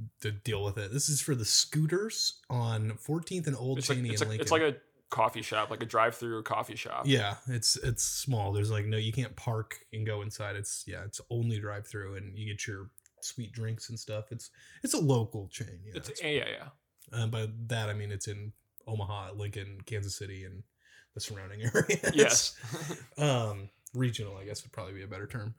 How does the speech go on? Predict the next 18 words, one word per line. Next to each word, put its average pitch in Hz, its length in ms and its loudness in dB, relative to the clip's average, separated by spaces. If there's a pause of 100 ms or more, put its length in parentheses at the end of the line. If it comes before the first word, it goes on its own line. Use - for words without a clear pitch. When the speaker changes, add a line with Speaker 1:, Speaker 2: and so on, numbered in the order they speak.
Speaker 1:
Anyway, 120 340 4 (1000)
I 139 180 0
would 196 240 4
never 139 520 6
recommend 113 580 4
this 104 140 6
Scooters. 123 800 4 (280)
It's - 100 -14
a 120 40 -2
one-star 101 340 0
review, 101 220 -6
if 92 80 -8
you - 60 -20 (100)
couldn't 104 100 -6
tell 107 160 -8
by 101 120 -6
that. 107 260 -2 (580)
Uh, 120 220 2